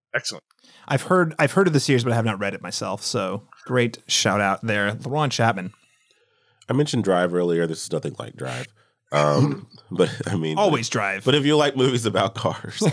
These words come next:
Speaker 3: <laughs> you know, like, there's that. But then also, um, oh, and I've lost it. Um, uh,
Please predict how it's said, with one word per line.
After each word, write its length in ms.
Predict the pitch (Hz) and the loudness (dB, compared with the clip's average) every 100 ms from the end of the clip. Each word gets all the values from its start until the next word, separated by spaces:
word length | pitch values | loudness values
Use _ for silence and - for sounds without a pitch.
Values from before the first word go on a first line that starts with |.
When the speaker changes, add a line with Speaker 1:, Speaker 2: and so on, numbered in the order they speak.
| - | 2
Speaker 3:
<laughs> 220 | 170 - | 0 0
you 80 | 123 | 2
know, 200 | 107 98 92 | 4 4 4
like, 180 | 92 | 2
there's 220 | 85 95 - | 2 0 0
that. 380 | 85 80 80 80 | 0 0 -2 -2
But 160 | 90 | -2
then 240 | 104 98 92 | 0 0 0
also, 720 | 92 95 - 92 87 82 80 | -2 -4 -2 -2 0 -2 -4
um, 540 | - 80 76 76 73 73 | -4 -4 -2 -2 -4 -4
oh, 340 | 76 78 78 - | -2 -2 -2 -4
and 140 | 73 | -4
I've 100 | 73 | -4
lost 340 | 71 69 - - | -4 -6 -6 -4
it. 120 | 139 - - - - - | -6 -6 -20 -20 -8 0
Um, 580 | 85 82 80 76 73 - _ _ _ _ _ _ _ _ _ _ - | 2 4 2 -2 -8 -16 _ _ _ _ _ _ _ _ _ _ -4
uh, 340 | 92 90 85 | 2 4 4